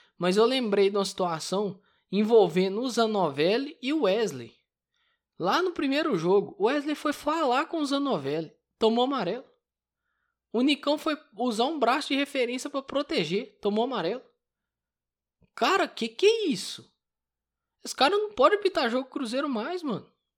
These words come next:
Tá errado. Tá errado. E assim, parece que a federação tá nem aí, sabe? O produto em si, ele já é ruim.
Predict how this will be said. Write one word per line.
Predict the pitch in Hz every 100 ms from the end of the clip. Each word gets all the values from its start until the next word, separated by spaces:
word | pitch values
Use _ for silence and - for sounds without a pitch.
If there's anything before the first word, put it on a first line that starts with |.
| _ _
Tá | 320 359
errado. | 247 196 294 359 302 135 - _ _ _ _ _ _ _ -
Tá | 202
errado. | 294 196 214 285 247 139 _ _ _ - _ _
E | 269
assim, | 285 - 269 226 147 143
parece | - 240 277 285
que | - 320 247 - _ _ _ _ _ _ _ _ _ _
a |
federação | 294 330 339 339 - 320
tá | 320
nem | 330 349
aí, | 330 285 311
sabe? | 294 277 202
O |
produto | 254 359 269 285 339 349
em | 294 269 240
si, | - 262 294
ele | 320 302
já | 262 294
é | 302
ruim. | 233 262 233 160